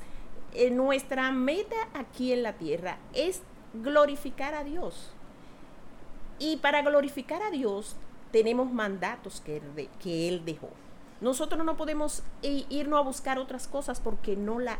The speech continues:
hay, no la hay. Pueden viajar a la luna, pueden viajar a la, a Marte,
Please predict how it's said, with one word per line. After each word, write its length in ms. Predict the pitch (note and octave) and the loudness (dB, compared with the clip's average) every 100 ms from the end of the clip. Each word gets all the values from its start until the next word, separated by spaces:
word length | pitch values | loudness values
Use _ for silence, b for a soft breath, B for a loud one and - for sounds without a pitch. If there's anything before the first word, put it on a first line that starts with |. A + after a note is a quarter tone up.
| - | -2
hay, 240 | B3 - - - - - | 2 2 2 -2 -2 -2
no 300 | E3 F#3 A3 | 0 2 2
la 300 | A#3+ G#3 G#3 | 4 4 2
hay. 180 | A#3 G#3 - B B B - - | 0 0 2 B B B -2 -2
Pueden 440 | B3 C4 C#4 D4+ C#4+ | 6 8 8 6 4
viajar 280 | C4 B3 | 2 2
a 60 | B3 | 0
la 120 | B3 | 0
luna, 560 | A3+ A#3 A#3 B3 D#4 F#4 - | 0 0 0 0 -2 -6 -4
pueden 360 | F#3+ G3 G3+ | 0 0 0
viajar 280 | G3 G3+ G3+ | -2 -4 -6
a 100 | G3+ | -6
la, 120 | F#3+ - | -8 -8
a 100 | G3 | -6
Marte, 600 | F#3+ F#3+ G3+ G3+ C#4 | -4 -4 -6 -6 -8